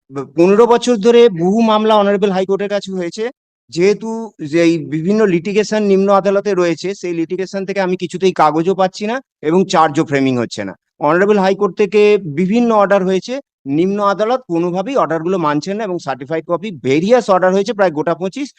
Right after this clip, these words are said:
তা সত্ত্বেও আমি সার্টিফাইড কপি এখনো পর্যন্ত পাচ্ছি না।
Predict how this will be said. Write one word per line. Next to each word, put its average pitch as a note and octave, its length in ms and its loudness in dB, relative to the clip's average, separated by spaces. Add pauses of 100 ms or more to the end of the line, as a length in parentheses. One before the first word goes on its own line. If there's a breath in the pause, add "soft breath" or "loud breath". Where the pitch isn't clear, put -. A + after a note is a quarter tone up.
(180 soft breath)
তা D3 160 0
সত্ত্বেও F3+ 320 0
আমি G#3 120 0
সার্টিফাইড D3 440 -2
কপি E3+ 200 0
এখনো C#3+ 260 0
পর্যন্ত F#3 280 -4
পাচ্ছি A#2+ 360 -4
না। F2+ 100 -12